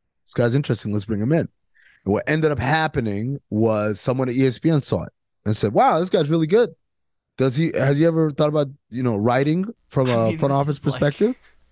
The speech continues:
Speaker 2: crazy.
Speaker 1: And so my buddy said, "Hey, you ever thought about writing from a pr-, front office perspective?" And I said, "No, I haven't. I never thought about it before." It's, it was literally like someone
Speaker 2: Wow.
Speaker 1: coming right now, Jeremy, running in, like, "Yo,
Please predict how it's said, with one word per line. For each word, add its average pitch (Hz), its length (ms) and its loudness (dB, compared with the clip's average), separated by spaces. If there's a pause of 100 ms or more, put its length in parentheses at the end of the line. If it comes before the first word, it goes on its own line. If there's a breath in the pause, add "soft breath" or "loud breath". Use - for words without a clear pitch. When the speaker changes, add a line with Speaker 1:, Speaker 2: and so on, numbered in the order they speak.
(140)
Speaker 2:
crazy. 156 260 -4
Speaker 1:
And 131 260 2
so 135 140 0
my 127 120 2
buddy 143 180 2
said, 139 200 0
"Hey, 202 60 2
you 156 140 2
ever 165 100 -2
thought 165 160 0
about 160 160 4
writing 151 180 2
from 156 100 2
a 135 40 0
pr-, 135 220 -2
front 139 160 2
office 147 140 0
perspective?" 156 460 -2
And 135 100 2
I 117 40 2
said, 104 260 -2 (320)
"No, 147 380 0
I 104 80 -4
haven't. 160 400 -2 (440)
I 98 40 -2
never 120 160 0
thought 143 200 2
about 139 160 2
it 135 60 -2
before." 151 360 2
It's, 131 140 -2 (280 soft breath)
it 165 180 2
was 151 180 0
literally 202 260 4
like 170 220 0
someone 165 300 0
Speaker 2:
Wow. 147 80 -4
Speaker 1:
coming 160 340 0 (440 soft breath)
right 151 200 0
now, 147 180 2
Jeremy, 120 300 0
running 143 340 0
in, 139 140 -2
like, 127 160 -6
"Yo, 131 220 2